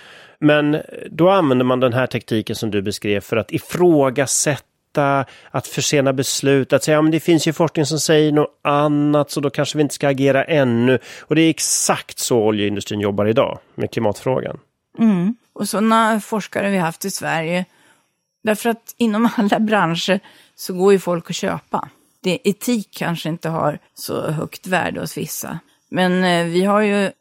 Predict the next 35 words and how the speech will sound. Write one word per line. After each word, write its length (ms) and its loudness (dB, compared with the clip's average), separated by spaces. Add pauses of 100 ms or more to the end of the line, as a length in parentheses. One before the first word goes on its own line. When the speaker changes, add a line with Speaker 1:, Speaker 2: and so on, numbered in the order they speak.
Speaker 2:
jag 180 -4
har 60 0
ju 80 4
varit 220 2
noga 300 -4
med 200 -2
att 240 -10
visa 260 -2
upp 240 0
vilka 280 -4
det 60 -4 (180)
är, 180 -6 (260)
de 120 -6
här 100 -4
forskarna, 600 -10 (500)
när 160 0
vi 80 4
har 60 2
hittat 440 -4
dem. 200 -8 (220)
Speaker 1:
Så 160 2
att 160 -4 (720)
det, 180 2 (300)
det 80 2
här 200 2
är 60 4
väl 120 2
lite 360 4
av 140 4
den, 420 0 (640)
eh, 120 0
åtgärdskatalog 1200 0
som, 560 0
eh, 80 -6
då 460 -4